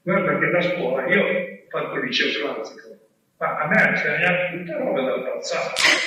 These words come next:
Storia, storia della filosofia, letteratura, storia dell'arte, greco, latino,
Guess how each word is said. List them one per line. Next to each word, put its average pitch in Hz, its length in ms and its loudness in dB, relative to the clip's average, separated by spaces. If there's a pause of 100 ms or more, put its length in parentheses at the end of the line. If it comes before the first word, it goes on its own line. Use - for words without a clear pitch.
(360)
Storia, 196 640 0
storia 160 460 -4
della 147 360 -4 (140)
filosofia, 143 1200 -4 (300)
letteratura, 151 1400 -2 (440)
storia 156 360 0
dell'arte, - 1040 -2 (220)
greco, - 880 2
latino, - 1000 0